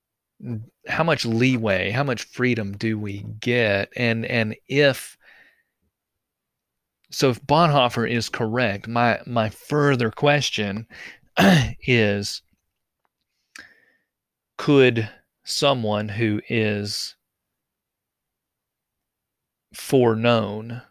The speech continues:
could someone who is predestined for life make a series of decisions that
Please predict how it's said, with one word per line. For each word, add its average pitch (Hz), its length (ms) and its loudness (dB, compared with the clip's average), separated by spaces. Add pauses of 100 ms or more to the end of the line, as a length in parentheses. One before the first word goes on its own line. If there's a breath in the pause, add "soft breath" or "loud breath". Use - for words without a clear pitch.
(120)
could 123 200 -2
someone 127 380 2
who 110 180 -2
is 101 160 -4
predestined 104 1000 -2
for 98 280 -6
life 101 680 -2 (600 loud breath)
make 123 300 0
a 117 180 0
series 123 680 2
of 107 320 -4
decisions 104 1000 -4
that 113 340 -2